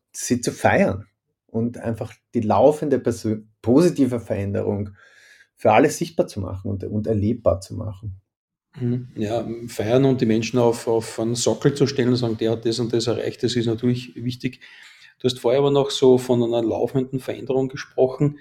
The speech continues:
Speaker 2: Ähm, <clears throat> das heißt, äh, das atka-Modell ist ja so, so eine, eins nach dem anderen, so ein sequenzielles Modell. Aber da weichen wir ja eigentlich durch deine Empfehlung von diesem Modell ab, oder?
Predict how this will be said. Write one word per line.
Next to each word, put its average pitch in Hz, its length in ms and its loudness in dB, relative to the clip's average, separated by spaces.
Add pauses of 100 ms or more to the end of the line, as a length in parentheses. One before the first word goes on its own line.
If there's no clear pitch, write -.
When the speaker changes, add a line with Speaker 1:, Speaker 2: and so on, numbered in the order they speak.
(440)
Speaker 2:
Ähm, 120 500 -2 (140)
<clears throat> 156 400 4
das 123 160 6
heißt, 120 300 0
äh, 135 240 -6 (500)
das 123 140 -2
atka-Modell 123 640 2
ist 120 120 0
ja 123 80 2
so, 123 380 0
so 123 140 -4
eine, 123 460 -2 (300)
eins 123 260 -4
nach 120 160 2
dem 120 160 0
anderen, 123 420 0
so 117 120 -6
ein 117 180 -6
sequenzielles 123 1160 -2
Modell. 123 680 2 (420)
Aber 120 480 2 (200)
da 120 140 4
weichen 110 360 2
wir 127 140 8
ja 123 140 6
eigentlich 117 260 0
durch - 160 -2
deine 104 240 -2
Empfehlung 117 380 0
von 113 200 -4
diesem 117 240 0
Modell 110 420 2
ab, - 300 -2
oder? 147 240 0